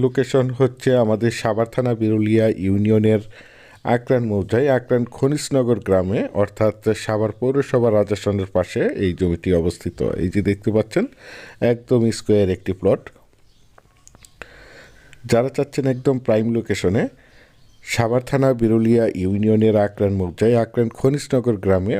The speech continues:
অর্থাৎ পৌরসভার রাজাসনের পাশে একদম নিষ্কণ্ঠক চার পর্সার ফ্রেশ অল্প বাজেটের মধ্যে জমি ক্রয় করে নিজেরা এই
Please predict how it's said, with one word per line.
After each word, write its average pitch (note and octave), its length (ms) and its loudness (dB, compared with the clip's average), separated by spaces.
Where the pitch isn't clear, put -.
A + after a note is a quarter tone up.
অর্থাৎ G#2 320 -2
পৌরসভার C3 640 0
রাজাসনের G2 580 -2
পাশে E2+ 260 -2
একদম G#2+ 360 -2
নিষ্কণ্ঠক C#3+ 580 -2
চার A2+ 160 2
পর্সার A#2 380 -2
ফ্রেশ A2+ 240 0
অল্প B2+ 240 0
বাজেটের B2+ 420 -2
মধ্যে A2+ 260 0
জমি G#2+ 240 0
ক্রয় G2 320 0
করে G2 180 2
নিজেরা G2 420 2
এই G#2 60 0